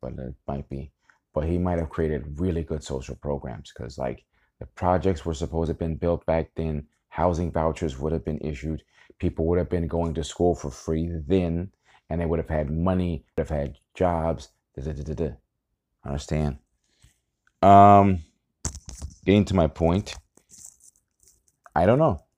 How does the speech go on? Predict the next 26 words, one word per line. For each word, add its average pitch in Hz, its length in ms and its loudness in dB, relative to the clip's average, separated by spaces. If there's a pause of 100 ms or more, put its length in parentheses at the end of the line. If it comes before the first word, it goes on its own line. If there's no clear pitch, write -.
(400)
Um, 87 380 4
I 101 80 0
s-, - 240 -6
I 98 120 4
have 107 180 4
a 95 40 0
picture 120 440 0
of 101 220 6
the, 87 280 0
uh, 78 460 0
monument 85 580 0
there 73 240 -4
in 69 80 -8
Hawaii, 69 480 -8 (480)
and 85 80 -2
I 92 60 4
don't - 100 -2
know 107 100 2
if 101 60 2
that's 95 240 2 (300)
cased 104 360 0
over 92 380 4
or 82 400 2 (180)
walking 87 440 2
around 80 340 -2
over 80 400 2